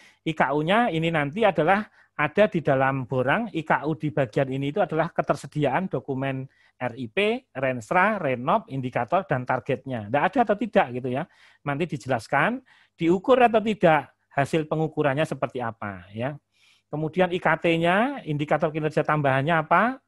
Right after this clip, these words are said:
kemudian sama juga, kok I K T-nya apa, diukurnya bagaimana, hasilnya bagaimana. Kemudian dievaluasi. Evaluasi itu ada empat hal yang harus disampaikan. Pertama,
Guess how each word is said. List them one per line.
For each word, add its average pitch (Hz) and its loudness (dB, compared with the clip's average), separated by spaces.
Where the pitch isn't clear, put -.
kemudian 156 -2
sama 160 2
juga, 160 2
kok - -14
I 151 -4
K 151 -2
T-nya 151 2
apa, 175 0
diukurnya 156 -2
bagaimana, 151 0
hasilnya 143 -2
bagaimana. 107 -8
Kemudian 226 0
dievaluasi. 208 2
Evaluasi 190 0
itu 214 0
ada 214 0
empat 151 -2
hal 165 2
yang 165 0
harus 147 0
disampaikan. 139 -2
Pertama, 196 -2